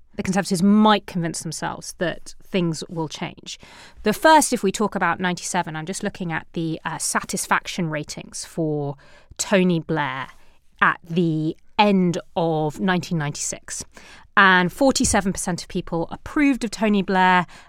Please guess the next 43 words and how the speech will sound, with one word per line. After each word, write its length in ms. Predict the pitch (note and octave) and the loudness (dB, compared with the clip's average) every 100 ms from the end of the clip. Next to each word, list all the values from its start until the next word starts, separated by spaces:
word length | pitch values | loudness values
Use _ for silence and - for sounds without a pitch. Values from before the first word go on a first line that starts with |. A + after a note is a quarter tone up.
| - | -4
against 360 | G#3 F#3 - | -2 0 -2
thirty-three 560 | - A#3 - G#3 - F3+ | 4 4 4 -4 -4 -6
percent 320 | - E3+ D#3+ | -4 -8 -6
who 80 | F3+ | -10
disapproved. 480 | - - - - - | -8 -10 -12 -16 -4
He 120 | B3 | 2
had 240 | A3+ F3 | 2 2
very 320 | - G#3+ A3 G3+ | 2 4 4 0
high 340 | D#3+ D#3 D3+ - | -2 -2 -4 -8
approval 340 | - E3 - | -6 -6 -6
ratings. 480 | - - - - - - - - - - A#3+ | -16 -16 -18 -18 -20 -18 -18 -18 -20 -6 2
In 220 | A3+ A3+ | 4 6
the 80 | A3 | 4
latest 800 | A#3+ B3 - G3 F3+ - - - | 4 2 0 0 0 -2 -6 -10
YouGov 640 | G#3+ A3+ C4+ - G#3+ E3+ - | -2 4 4 6 6 4 0
that 120 | F3 | -2
I'm 160 | E3 | 0
looking 320 | E3+ - E3 E3 | -2 -6 -12 -6
at, 580 | - G#3+ - - - - - - - - | -4 -4 -4 -6 -6 -8 -14 -20 -14 -4
it's 160 | - - | -2 4
almost 300 | C#4+ A3+ - | 4 4 2
exactly 460 | F#3 G#3+ A3+ - | 2 2 2 0
the 140 | G#3 - - | -2 0 -4
opposite 420 | - G3+ F#3+ - | -2 -4 -4 -8
for 100 | F3 | -10
Keir 160 | F#3 | -8
Starmer. 380 | E3+ D3+ C3+ - | -8 -8 -10 -10
Forty-six 540 | - A#3+ A#3+ A3 - - | 0 2 2 -4 -6 -6
percent 340 | F#3+ E3+ - | -6 -6 -2
disapprove 460 | C4+ - - A#3+ A3 | 0 0 0 0 0
of 120 | - | 0
him, 200 | G#3 G3 | 0 0
thirty-six 500 | G3 F3 - - - | 0 -4 -6 -10 -10
percent 260 | F#3 - | -10 -10
approve. 300 | - G3+ - | -8 -10 -2
Now, 100 | G3 | 2
they 140 | A3+ C4+ | 6 6
don't 240 | D4 C#4 | 6 2
approve 240 | C4 B3 G#3 | 0 -2 0
of 80 | |
Rishi 220 | F#3+ - F3 | -2 -2 -4
Sunak 400 | - E3+ E3 C4 | 0 -2 0 2
either, 500 | B3 G3 D#3+ E3 | 2 2 -2 -2